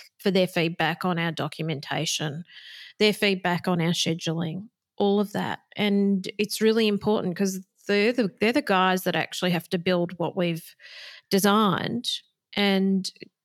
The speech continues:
it's always important to get that feedback. So we are very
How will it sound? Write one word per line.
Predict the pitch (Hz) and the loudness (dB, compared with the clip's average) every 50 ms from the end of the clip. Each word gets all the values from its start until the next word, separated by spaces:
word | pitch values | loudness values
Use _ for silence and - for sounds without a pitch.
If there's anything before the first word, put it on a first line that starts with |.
| _ _ _ - | _ _ _ -2
it's | 202 190 - - | -2 -2 -2 -2
always | - 214 208 208 208 196 | 0 2 4 4 4 2
important | 196 190 165 - - - 170 - | 0 0 -2 -2 -4 -6 -6 -6
to | - | -4
get | - 185 | -4 -4
that | - - - - | -2 -4 -6 -4
feedback. | - 220 214 202 202 185 - - - - | -2 -2 -2 0 -2 -2 -4 -4 -6 -6
So | - 208 202 196 196 196 196 196 190 - - - - _ _ - - - _ _ - | -2 0 2 2 4 2 2 2 0 -2 -6 -10 -20 _ _ -20 -20 -20 _ _ -10
we | 202 196 208 202 202 196 | -4 0 2 4 4 4
are | 196 196 190 190 180 175 | 4 2 2 0 0 0
very | 202 196 190 190 190 190 185 185 180 180 175 180 | 0 0 2 2 2 2 2 2 2 2 0 -4